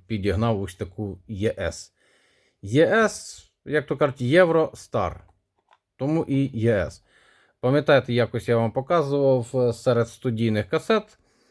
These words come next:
е, е, бренду Євростар. Це ж та сама касета, але взяли і ви-, вирішили зробити саме ще й чистенькі касети. Ось так. Ну, давайте спробуємо.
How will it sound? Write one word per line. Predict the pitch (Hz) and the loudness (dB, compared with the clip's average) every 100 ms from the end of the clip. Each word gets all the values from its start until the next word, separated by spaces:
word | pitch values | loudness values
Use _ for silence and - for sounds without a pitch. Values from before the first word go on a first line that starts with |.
| _ _ - | _ _ -8
е, | 113 | -2
е, | 113 110 113 110 110 107 110 98 113 - 104 104 98 _ _ _ _ | 2 2 2 2 2 0 -2 -6 -12 -8 -4 -4 -6 _ _ _ _
бренду | 110 123 123 110 107 92 90 _ _ _ | -2 0 2 0 -2 -4 -8 _ _ _
Євростар. | 101 107 120 107 135 - 240 226 214 _ _ _ _ _ - 226 | -4 2 2 4 0 0 2 2 0 _ _ _ _ _ -20 -10
Це | - 214 | 0 0
ж | 160 - | 0 -2
та | 160 143 | 0 0
сама | - 135 120 | 2 2 2
касета, | - 160 - 233 226 208 185 | 0 -2 2 0 2 0 0
але | 147 156 | 0 2
взяли | 139 143 196 156 | 2 2 2 4
і | 120 | 2
ви-, | 107 123 | 2 0
вирішили | 120 156 156 - 113 | 2 2 0 -4 -6
зробити | 98 110 101 143 151 104 | -4 -4 0 0 0 -4
саме | - 123 120 | -2 -2 -2
ще | - 151 | -4 -4
й | |
чистенькі | 120 - - 104 90 87 | -4 -6 -4 -2 -2 -4
касети. | 85 87 85 71 80 85 _ _ _ _ _ _ _ _ _ _ _ _ _ - | -8 -8 -8 -12 -16 -20 _ _ _ _ _ _ _ _ _ _ _ _ _ -6
Ось | 101 92 - - | 0 0 -2 -6
так. | - 143 113 - - - - - | -2 -2 -2 -8 -12 -4 -2 -2
Ну, | 208 | 2
давайте | 180 139 156 139 120 - | 4 6 4 0 -4 -6
спробуємо. | - - 143 180 160 | -14 -4 0 2 2